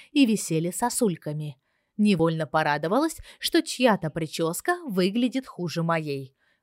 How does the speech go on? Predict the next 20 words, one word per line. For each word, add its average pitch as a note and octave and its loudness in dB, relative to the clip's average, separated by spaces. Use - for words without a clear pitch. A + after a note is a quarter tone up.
Моя E3+ 4
самооценка D#3+ -2
поднялась E3+ 2
до F3+ 0
невероятных F3 0
высот. D3 -6
Одежда E3 2
тоже G3+ 2
подкачала. D3+ -6
Те G#3 6
жалкие E3 0
лохмотья, E3+ -2
что - -4
свисали E3+ -2
с - -10
худых F#3+ 0
даже F3 0
для F#3 0
эльфа D#3 0
плеч, F3+ 0